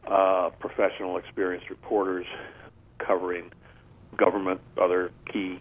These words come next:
institutions, and, you know, it just really, the net result is, uh, less of the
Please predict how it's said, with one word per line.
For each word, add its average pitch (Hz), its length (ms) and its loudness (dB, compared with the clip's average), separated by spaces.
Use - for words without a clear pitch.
institutions, 95 800 -8
and, 95 560 -6
you 120 160 2
know, 90 120 2
it 92 140 2
just - 220 -8
really, 95 420 0
the 101 80 0
net 104 260 2
result 92 500 4
is, 90 380 -4
uh, 92 320 0
less 101 320 4
of 90 100 -2
the 92 240 -6